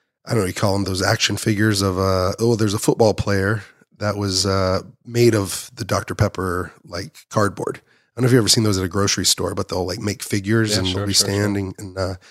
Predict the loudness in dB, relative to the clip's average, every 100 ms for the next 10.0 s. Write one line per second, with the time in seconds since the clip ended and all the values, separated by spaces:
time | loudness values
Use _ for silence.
0 | _ -12 -4 -2 0 0 -2 -6 0 2
1 | 2 0 -2 -2 0 0 0 -2 -2 -2
2 | -4 -6 -20 _ _ _ _ _ -2 4
3 | 4 4 4 4 4 4 2 2 2 -2
4 | -2 -2 0 0 -2 -4 -6 -2 0 2
5 | 0 -2 -6 -6 -6 -6 -4 -4 0 0
6 | 0 -6 -8 -2 0 -2 -6 -8 -6 -4
7 | -2 -4 -2 0 0 2 4 2 0 -14
8 | _ _ _ 0 0 0 -2 -4 -6 -6
9 | -8 -6 -8 -4 0 4 4 2 -4